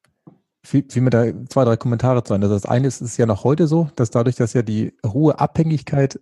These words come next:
äh, Frankreichs von der Atom-, äh, äh, Industrie oder auch von der Atomkraft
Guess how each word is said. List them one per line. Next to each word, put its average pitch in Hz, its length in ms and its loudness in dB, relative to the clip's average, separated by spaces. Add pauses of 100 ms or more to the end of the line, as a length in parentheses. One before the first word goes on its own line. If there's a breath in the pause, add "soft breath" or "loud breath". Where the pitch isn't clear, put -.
äh, - 100 -8
Frankreichs 139 640 0
von 127 140 0
der 117 160 2
Atom-, 165 480 -2
äh, 120 200 0 (180)
äh, - 220 -8
Industrie 135 400 -2
oder 120 120 4
auch 101 80 -2
von - 120 -4
der 98 80 0
Atomkraft 131 480 -2